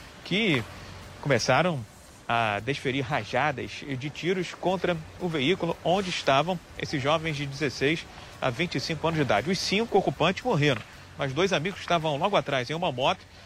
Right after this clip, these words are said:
conseguiram escapar e foram testemunhas fundamentais para o esclarecimento, eh, deste caso. Os policiais foram ao tribunal do júri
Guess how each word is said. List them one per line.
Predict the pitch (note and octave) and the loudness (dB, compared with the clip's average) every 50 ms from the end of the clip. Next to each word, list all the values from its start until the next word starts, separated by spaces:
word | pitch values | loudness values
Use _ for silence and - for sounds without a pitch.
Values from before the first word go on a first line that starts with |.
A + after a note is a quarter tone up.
| - - - | -20 -12 -6
conseguiram | - E3 - - C3+ C#3 C#3+ C#3+ | -6 -6 -4 -4 -4 -4 -4 -4
escapar | C#3 - D3+ B2+ B2 - F#3 G3 | -4 -2 -2 -2 -2 -2 -2 -2
e | F3+ | -2
foram | - - F#3+ F#3 D#3+ | -4 -4 -6 -6 -6
testemunhas | C#3+ - - F#3 - - D#3+ C3+ C3 D#3 F3+ F3 D3 - | -6 -4 -4 -4 -2 -2 -4 -4 -4 -4 -4 -2 -2 -4
fundamentais | - - - - F3 F#3 E3+ F#3 F#3 F#3 F#3 D#3 B2+ - D3 D#3 E3 D#3 - - - - - - - - - - - | -6 -8 -10 -8 -8 -6 -2 0 0 2 2 0 2 2 2 2 2 2 -2 -6 -14 -18 -18 -18 -18 -20 -18 -4 0
para | - C#3+ D3 D3+ D3+ D3 C#3+ B2+ A2+ - - - - - | 2 4 4 6 4 4 2 2 0 -4 -10 -20 -14 -8
o | - D3 E3+ | -6 -4 -4
esclarecimento, | - - - D#3+ D3+ C#3+ D#3 D3+ - C3+ A#2 A2+ C3+ D3 D3 - D#3 C#3+ - - - - - - - | -4 -4 -2 0 0 2 0 0 -2 -4 -6 -4 -2 -4 -2 0 -2 -2 -2 -6 -14 -18 -16 -10 -4
eh, | - C3+ C3+ | -2 0 0
deste | B2 A#2 A2 D3 D#3 D#3+ - - - E3 | 0 2 2 4 4 4 2 2 0 -2
caso. | - - C3+ B2 A#2 A2+ G#2+ - - | 0 2 4 4 4 4 2 0 -4
Os | - - - - | -8 -12 -10 -8
policiais | - C3+ C#3 C#3 - D#3+ C3+ B2+ C#3+ E3 F3 D#3+ - - - - - - - - - - - - - - - - - - - - - - - - - - - - - - - - - - - - - | -6 -4 -4 -2 0 2 4 4 4 2 0 -2 -6 -10 -14 -16 -20 -20 -20 -20 -20 -20 -20 -20 -20 -20 -20 -20 -20 -20 -20 -20 -18 -20 -20 -20 -20 -20 -20 -20 -18 -18 -18 -16 -16 -16 -16 -14 -2
foram | - F3 E3+ D#3 D3+ C#3 B2 A2 - - - - - - - - - - - - - | 2 4 6 6 4 2 0 -4 -10 -14 -20 -20 -20 -20 -20 -20 -20 -20 -20 -8 -2
ao | C#3 C#3 C#3 C3 | 0 0 0 0
tribunal | - D3 C#3 C3 C3 C3 B2+ C3+ | -2 -4 -4 -2 -2 0 -2 -2
do | D#3 F3 D3 | -2 -4 -4
júri | - D3 F3 G#3+ A#3+ B3 A#3+ A3+ | -2 -2 0 0 0 0 -2 -4